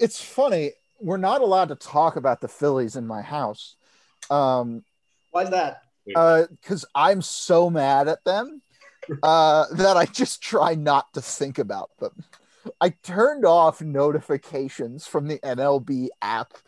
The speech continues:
Speaker 1: because even thinking about baseball makes me angry.
Speaker 2: It's such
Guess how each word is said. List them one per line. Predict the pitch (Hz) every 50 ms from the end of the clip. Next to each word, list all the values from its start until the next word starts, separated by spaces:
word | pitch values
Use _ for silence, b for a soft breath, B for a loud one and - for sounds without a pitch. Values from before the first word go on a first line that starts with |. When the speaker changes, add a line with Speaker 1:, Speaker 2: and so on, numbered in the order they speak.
| B B 208 190 B
Speaker 1:
because | - 196 - - 202 165 - - _
even | 202 208 196 208 208 165
thinking | - - - - - 226 202 202 208 214 185 175
about | 160 160 156 165 - -
baseball | - 139 127 135 - - - - 196 147 151 143
makes | 139 131 131 131 131 - - - 180
me | 147 131 131 127 120
angry. | 127 123 113 123 175 170 - 214 220 208 226 220 - _
Speaker 2:
It's | - - 196 - -
such | - - 160 - - - - -